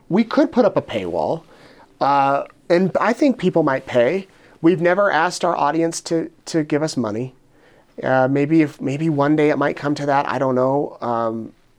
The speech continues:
so we've been so fortunate, and honestly, if we never go anywhere else and we just continue the way we are, I'm, I'm happy. As long as we, you know, push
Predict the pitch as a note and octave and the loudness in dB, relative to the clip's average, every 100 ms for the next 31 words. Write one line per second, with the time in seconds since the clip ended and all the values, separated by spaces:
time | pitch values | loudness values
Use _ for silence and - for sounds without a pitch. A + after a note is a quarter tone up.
0 | _ _ _ _ - - D#3+ D3 D#3+ E3+ | _ _ _ _ -12 -2 2 2 2 0
1 | D3+ C#3+ - E3+ E3+ E3 D#3+ E3+ F3 E3+ | 0 -2 0 0 2 0 0 2 0 2
2 | D#3+ D3+ D3+ D#3 E3 F3 D3+ C3 C#3+ C#3 | 0 2 2 2 0 0 0 0 0 2
3 | C3+ C3+ B2+ B2 A#2 C#3 D#3+ C3 G#2 F#2 | 2 0 0 0 2 2 4 4 0 -4
4 | - - - - A#2+ B2 A#2 A#2+ - A2 | -10 -20 -20 -12 -4 0 0 0 -4 -12
5 | - A2+ G2+ G2 F#2+ G2 F2+ F2+ F2+ F2+ | -10 -8 -6 -6 -6 -6 -6 -6 -6 -10
6 | - F#2+ F2 E2+ - - - B2+ C#3 B2 | -14 -14 -12 -12 -14 -14 -8 -2 0 0
7 | A2 A2+ A2+ G2 F#2 - G#2+ | -2 -4 -4 -6 -8 -10 -14